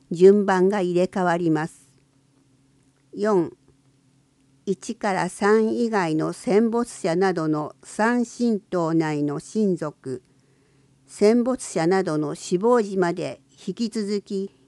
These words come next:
一年以上の生計関係を有していた方に限ります。申請と締め切り。令和五年三月三十一日、金曜日までに必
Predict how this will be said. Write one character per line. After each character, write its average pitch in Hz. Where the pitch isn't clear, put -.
一 240
年 220
以 214
上 190
の 151
生 233
計 226
関 220
係 190
を 147
有 202
し -
て 175
い 175
た 180
方 190
に 180
限 156
り 165
ま 151
す。 -
申 247
請 214
と 208
締 -
め 185
切 160
り。 156
令 214
和 180
五 160
年 175
三 240
月 190
三 226
十 175
一 156
日、 156
金 254
曜 247
日 165
ま 165
で 147
に 151
必 175